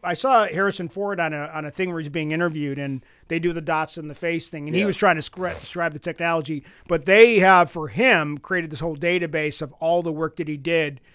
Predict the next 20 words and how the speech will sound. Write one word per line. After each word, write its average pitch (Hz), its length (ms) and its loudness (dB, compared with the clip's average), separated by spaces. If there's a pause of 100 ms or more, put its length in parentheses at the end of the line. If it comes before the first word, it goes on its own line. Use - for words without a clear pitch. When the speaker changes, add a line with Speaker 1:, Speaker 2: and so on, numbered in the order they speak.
(380)
Speaker 1:
um, 156 320 0
in 185 220 0
that 170 220 4
time 180 340 0
frame. 131 420 -14 (200)
So 180 320 2
Speaker 2:
Yeah. 175 100 -12
Speaker 1:
y-, 202 60 -14 (120)
th-, 202 160 -6 (120)
it's 185 180 -4
funny 269 260 -2
because 180 640 0 (840)
he 277 280 -2
did 302 200 4
a 226 80 6
movie, 202 420 0
he 233 140 2
did 294 240 2
two 285 240 6
movies, 202 840 2